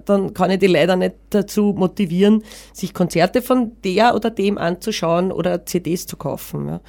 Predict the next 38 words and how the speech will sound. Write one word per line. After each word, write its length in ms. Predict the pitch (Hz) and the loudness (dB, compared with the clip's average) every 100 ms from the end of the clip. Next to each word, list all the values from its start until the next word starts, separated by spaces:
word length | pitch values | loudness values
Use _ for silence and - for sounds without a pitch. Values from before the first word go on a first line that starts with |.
| - - | -20 -6
Und 220 | 180 165 | -4 0
deshalb 360 | 160 170 208 - - | 0 2 0 2 2
haben 180 | 170 | 2
die 80 | 190 | 0
Plattenfirmen 800 | - 156 - 226 226 220 220 220 | -2 -4 -2 -4 -2 0 0 0
natürlich 720 | 214 180 - 185 220 233 349 - | -2 -6 -2 0 2 0 -8 -6
aus 160 | - | -8
Überlebensstrategie, 1160 | - 175 180 156 185 214 - 208 214 233 208 277 | -6 -4 -2 0 0 -2 -2 -4 -4 -4 -2 0
weil 80 | 233 | 0
die 80 | 202 | 0
müssen 320 | 190 196 196 | -2 -4 -2
ja 100 | 185 | 0
auch 140 | 110 | 0
dem 140 | 170 202 | 2 2
Mutterkonzern, 800 | 196 208 226 226 214 208 165 196 | 2 0 -2 -2 -4 0 0 0
der 100 | 190 | -2
meistens 360 | 175 - 196 | -4 -4 -4
in 140 | 202 196 | -2 -2
Deutschland 420 | 147 - 220 214 | -4 -2 -2 2
oder 140 | 190 | 2
in 80 | 160 | 0
England 420 | 156 160 190 202 | -2 -4 -2 -2
sitzt, 380 | - 226 - - - - - - - - | -4 -6 -8 -18 -20 -20 -20 -20 -20 -8
erklären, 540 | - 185 175 170 214 | -6 0 2 4 4
wie 80 | 220 | 4
viel 180 | 220 208 | 2 0
C 140 | 220 | 0
Ds 300 | 202 202 233 | 2 2 2
sie 100 | 254 | 0
denn 160 | 202 185 | 0 2
von 160 | 196 | 2
österreichischen 760 | 131 175 - 180 160 - 185 185 | 0 0 0 0 0 -2 -4 0
Acts 300 | 208 - - | 0 -2 -6
verkauft 480 | 208 - 160 - 165 | -4 -2 -2 -2 -2
haben 180 | 156 | 0
hier 160 | 165 180 | 0 0
in 80 | 180 | 0
Österreich. 560 | 170 165 190 190 233 | -2 -2 -2 -2 -2